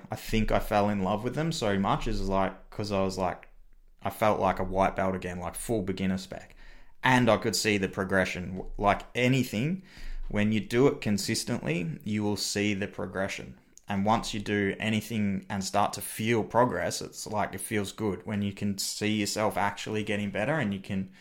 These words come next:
you can feel the difference. Um, then just not to mention, like, I always feel awesome after I do 'em. Like, there is a whole host of, there's a lot of, um, research and a lot of talk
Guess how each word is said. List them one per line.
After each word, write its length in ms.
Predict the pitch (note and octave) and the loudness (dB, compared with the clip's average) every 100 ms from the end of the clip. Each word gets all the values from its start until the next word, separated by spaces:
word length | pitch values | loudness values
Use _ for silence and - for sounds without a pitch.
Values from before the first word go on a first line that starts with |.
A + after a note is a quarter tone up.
| - - - - | -20 -20 -20 -12
you 100 | G#2 | -6
can 160 | F#2 - | -6 -6
feel 400 | - - G3+ G3 | -4 0 2 2
the 80 | |
difference. 560 | F#3+ - - F#3 - - _ - _ _ _ _ - | 0 -2 -2 -2 -4 -10 _ -20 _ _ _ _ -6
Um, 480 | G2+ F#2 F2+ F#2 F#2 _ _ _ _ _ _ _ - _ _ _ - | 0 0 0 -4 -10 _ _ _ _ _ _ _ -20 _ _ _ -16
then 400 | G#2 A#2 C3+ C#3 | 0 4 6 4
just 200 | G#2+ - | 2 2
not 220 | A2 G#2 | 0 0
to 60 | G2+ | 0
mention, 380 | G2+ G2+ G2 F#2+ | 0 -2 -2 -2
like, 160 | G2 - - - | -2 -6 -18 -4
I 180 | A2 G#2+ | -2 0
always 400 | G2 A#2 A2+ A2 | 2 4 2 0
feel 380 | - G#2 G2 - | -2 -2 -2 -2
awesome 540 | F#2 F2+ - G2 F2 - - | 0 0 0 -4 -6 -6 0
after 440 | F#2 F2+ F#2 F#2+ | 0 0 -2 0
I 60 | F2 | 0
do 140 | G2+ | 0
'em. 120 | F#2+ | 2
Like, 160 | F#2+ - | 2 2
there 180 | G#2+ A#2 | 4 4
is 140 | B2 | 4
a 60 | A2 | 4
whole 260 | A#2 A2 | 6 6
host 320 | G2 A2+ - G#2+ | 6 4 4 0
of, 200 | F#2+ - - - - - - | -2 -6 -16 -18 -18 -10 -2
there's 340 | G#2+ G2+ - - - - - - - - - - G2+ | -2 -2 -6 -12 -20 -20 -18 -16 -16 -18 -18 -6 -2
a 80 | |
lot 240 | G#2+ A#2 A#2 | 4 6 6
of, 260 | A2 F#2+ | 6 4
um, 540 | G2+ G2 G2 F#2+ F#2 - - - - - - - - - - - - | 2 4 4 2 0 -4 -8 -10 -12 -16 -16 -14 -14 -16 -18 -10 0
research 460 | G#2 G#2+ A2 G#2+ | 0 2 2 2
and 80 | G#2 | 2
a 60 | G2+ | 2
lot 100 | G2+ | 2
of 120 | F#2+ | 0
talk 360 | - A2 A2 | 2 2 2